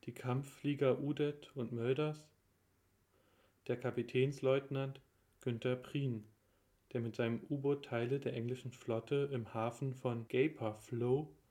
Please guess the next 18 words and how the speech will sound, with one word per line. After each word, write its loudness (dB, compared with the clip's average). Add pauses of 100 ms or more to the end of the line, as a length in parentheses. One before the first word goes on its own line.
(420)
auf -10
den 0
Meeresgrund -2
schickt. -8
Allerdings 2 (220)
klang -6
unser 4
Siegen -2 (200)
wie -6
Sterben. -4 (1120)
Meine 0
Vettern 0
ruhten -2
mitsamt -2
ihrer 2
Unteroffiziers- 0
und -4
Feldwebelstressen 0